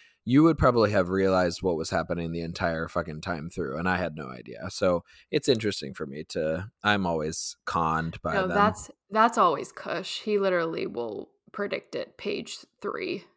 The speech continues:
Speaker 1: Oh,
Speaker 2: It's so
Speaker 1: really?
Speaker 2: annoying, 'cause a few
Speaker 1: Don't you
Speaker 2: times
Speaker 1: think
Speaker 2: we've,
Speaker 1: he
Speaker 2: like,
Speaker 1: looks
Speaker 2: read
Speaker 1: it
Speaker 2: the
Speaker 1: up?
Speaker 2: same book.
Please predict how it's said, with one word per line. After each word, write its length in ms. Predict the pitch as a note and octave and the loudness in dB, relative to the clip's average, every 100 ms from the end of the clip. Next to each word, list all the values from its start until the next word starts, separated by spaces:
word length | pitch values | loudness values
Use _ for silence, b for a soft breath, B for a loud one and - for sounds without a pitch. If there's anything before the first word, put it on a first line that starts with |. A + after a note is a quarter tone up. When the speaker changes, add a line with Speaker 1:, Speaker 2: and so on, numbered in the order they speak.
| _ | _
Speaker 1:
Oh, 200 | B2+ A#2+ | 6 6
Speaker 2:
It's 120 | G2 | 6
so 80 | G2 | 4
Speaker 1:
really? 160 | A#2+ B2+ | 4 4
Speaker 2:
annoying, 300 | D#2+ F2 D2+ | 2 -4 -6
'cause 140 | - A3 | -2 0
a 80 | G#3+ | 0
few 180 | A3+ | 0
Speaker 1:
Don't 240 | G#3 F3 A#3 | 4 4 6
you 60 | |
Speaker 2:
times 60 | A#3+ | 4
Speaker 1:
think 120 | F3+ | 4
Speaker 2:
we've, 60 | C#3 | 4
Speaker 1:
he 100 | B2 | 4
Speaker 2:
like, 100 | G2+ | 6
Speaker 1:
looks 140 | F#2+ | 4
Speaker 2:
read 140 | F2 E2+ | 4 4
Speaker 1:
it 60 | |
Speaker 2:
the 60 | E2 | 4
Speaker 1:
up? 120 | E2+ | 2
Speaker 2:
same 260 | F2+ F3+ - | 2 -2 -4
book. 420 | - G#2+ - - | 0 0 0 -10